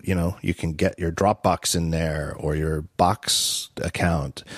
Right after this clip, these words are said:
and your iCloud Drive, of course, shows up in there. But if you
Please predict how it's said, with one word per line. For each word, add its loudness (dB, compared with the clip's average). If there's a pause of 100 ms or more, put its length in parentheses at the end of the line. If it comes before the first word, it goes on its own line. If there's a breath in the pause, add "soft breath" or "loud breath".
(280 loud breath)
and 0
your 2
iCloud 0
Drive, 0
of -8
course, 0 (140)
shows 4
up 0
in 0
there. -4 (380 loud breath)
But 4
if 2
you 2